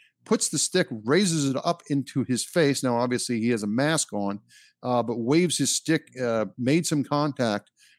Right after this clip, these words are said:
with his, uh, head region,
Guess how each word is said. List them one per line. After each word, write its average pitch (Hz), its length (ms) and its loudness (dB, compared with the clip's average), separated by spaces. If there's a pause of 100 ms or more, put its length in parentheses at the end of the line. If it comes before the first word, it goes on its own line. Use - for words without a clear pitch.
with 131 240 2
his, 123 560 2
uh, 98 360 -2 (680)
head 151 260 2
region, 107 520 2